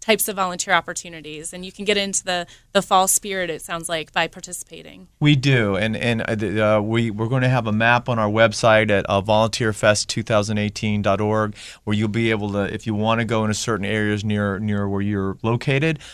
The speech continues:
Speaker 2: uh, you'll be able to, to pick out and, and go there. Uh, our Volunteer, um, Fest, uh, registration closes on October nineteenth.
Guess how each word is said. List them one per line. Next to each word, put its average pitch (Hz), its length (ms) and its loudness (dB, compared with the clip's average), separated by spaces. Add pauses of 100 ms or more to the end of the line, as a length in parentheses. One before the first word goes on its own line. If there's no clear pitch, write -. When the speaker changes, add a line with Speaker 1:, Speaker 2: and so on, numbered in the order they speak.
(140)
Speaker 2:
uh, 101 180 6
you'll 104 120 -2
be 107 180 0
able 101 220 -2
to, 98 280 -2
to 98 80 -4
pick - 280 -2
out 104 200 6
and, 104 280 -2
and 98 200 0
go 107 200 2
there. 110 340 4 (260)
Uh, 101 140 4
our 101 140 4
Volunteer, 120 800 4
um, 110 220 2
Fest, 113 420 2
uh, 95 260 2
registration 113 800 -2
closes 117 460 -2
on 131 100 2
October 135 380 -2
nineteenth. 139 560 0